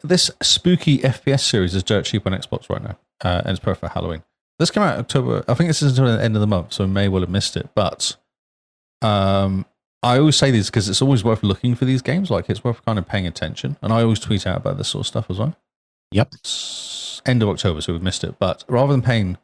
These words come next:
Speaker 1: so Metro twenty thirty-three, Metro Last Light, Metro Exodus, all of them in the Metro Sega bundle with eighty percent off for twelve bucks for all three games.
Speaker 2: Wow.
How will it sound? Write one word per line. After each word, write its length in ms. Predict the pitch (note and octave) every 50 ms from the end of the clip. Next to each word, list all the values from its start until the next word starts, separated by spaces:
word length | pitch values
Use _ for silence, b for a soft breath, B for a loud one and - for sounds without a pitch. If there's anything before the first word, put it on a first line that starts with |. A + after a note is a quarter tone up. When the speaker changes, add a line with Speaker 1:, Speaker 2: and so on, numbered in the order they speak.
| _ _ _ _ _ _ _ _ _ -
Speaker 1:
so 120 | - G#2+
Metro 640 | F#2+ A2+ C#3 - - - - C#3 C3 A#2+ G#2+ - - _ _ _ _ _ -
twenty 340 | - - C3+ B2+ - B2 A2
thirty-three, 540 | - B2 A2+ G#2 F#2 - G#2 G2 F#2 F#2
Metro 340 | F2 F#2 G2+ - - - G#2
Last 260 | F#2+ F#2+ F2 - -
Light, 160 | F2+ E2+ E2+ -
Metro 260 | F#2+ - - - B1
Exodus, 580 | - - - - - F2+ F#2+ - - - - - _ _ _ _ _ _ _ _ _ _ _ _ _ _ _ _ _
all 200 | B2 C#3 D3 D3
of 60 | C#3 A2
them 240 | F#2+ F#2 F#2+ A#2 C3+
in 100 | A2 G#2
the 60 | G#2
Metro 280 | G#2 A2+ - - G#2+ F#2+
Sega 320 | - - G2+ F2+ F2+ E2+
bundle 500 | - F2+ F2+ F2+ E2+ B1+ C#2+ G2 B2 C#3 - _ _ _ _ _ _ _
with 240 | G#2+ G#2 G2+ A2 - -
eighty 320 | B2 C3+ C#3 - - -
percent 300 | - B2+ - - A#2+ -
off 200 | - A2+ F#2 -
for 80 | - G#2+
twelve 320 | - - - A#2 A2 G2
bucks 440 | - G2+ D#2 - - - - - - - _ _ _ _
for 60 | - A2
all 140 | G#2+ G2
three 220 | - - - F#2+ -
games. 140 | - F#2+ G2
Speaker 2:
Wow. 420 | G2 G2+ F#2+ E2+ F2 F2 - -